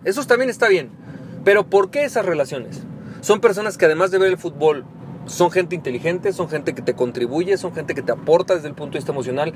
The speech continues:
te van a enseñar algo que tú no sabes, te van a relacionar en un punto en el que tú no sabes. Es decir, no está mal relacionarte.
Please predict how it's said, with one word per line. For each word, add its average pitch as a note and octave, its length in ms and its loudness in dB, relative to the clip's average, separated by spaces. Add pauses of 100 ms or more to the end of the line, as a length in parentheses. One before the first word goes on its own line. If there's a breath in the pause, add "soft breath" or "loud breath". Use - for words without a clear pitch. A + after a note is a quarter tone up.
(260 loud breath)
te D3+ 60 6
van D#3+ 140 4
a - 20 2
enseñar C#3+ 340 -2
algo D3+ 220 0
que C#3 80 -4
tú D3 160 -6
no C#3 100 -4
sabes, E3+ 320 0
te - 80 -2
van D3+ 160 0
a D#3 60 2
relacionar C3 400 -2
en D3+ 100 -4
un C#3+ 100 -8
punto D3 240 -4
en D3 60 -6
el B2+ 80 -6
que G2+ 80 -2
tú D3 140 -4
no D3+ 80 -6
sabes. E3 340 2 (640 loud breath)
Es A3 100 8
decir, A3 360 0 (100)
no F3 180 6
está A#3+ 260 4
mal C#4 200 6
relacionarte. D3 720 -2